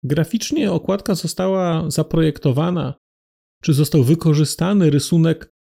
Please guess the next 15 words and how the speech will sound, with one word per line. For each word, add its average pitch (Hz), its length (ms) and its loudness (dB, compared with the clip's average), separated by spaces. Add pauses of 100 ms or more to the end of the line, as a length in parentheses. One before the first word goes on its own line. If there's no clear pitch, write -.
Luki 220 280 2
Floriana, 127 680 0 (680)
syna 135 720 2
Filipa, 139 580 -2 (800)
i 190 440 -2 (120)
jest 220 580 -2
w - 220 -20 (200)
tych - 260 -2
sowach, 113 720 -4 (720)
w - 100 -20
tej 156 220 0
kresce, - 800 -2 (500)
trochę 127 380 -2
dziecięcej 123 600 0
powiedziałbym 110 880 -2